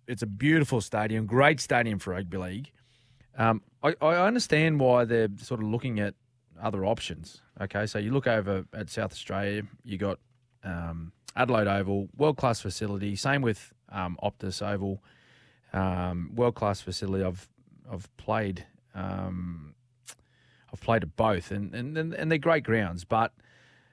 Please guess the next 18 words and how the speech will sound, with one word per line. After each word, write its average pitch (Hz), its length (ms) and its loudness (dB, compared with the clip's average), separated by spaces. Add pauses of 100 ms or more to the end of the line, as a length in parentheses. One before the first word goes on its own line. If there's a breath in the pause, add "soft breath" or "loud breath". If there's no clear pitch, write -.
(220 soft breath)
um, 104 500 2 (160)
<sighs> - 380 -10
you, 139 140 -2
you 156 100 -2
can't 185 260 2
take 98 140 -4
it 90 40 -6
away 85 160 -8
from 87 140 -16
Brizzy. 92 380 -10 (440)
How 185 100 2
many 214 160 0
people 143 300 2
have, 104 220 -4 (400)
like, 107 220 -2 (260)
that, 110 180 -2
uh, 101 280 0 (280)
been 107 420 -4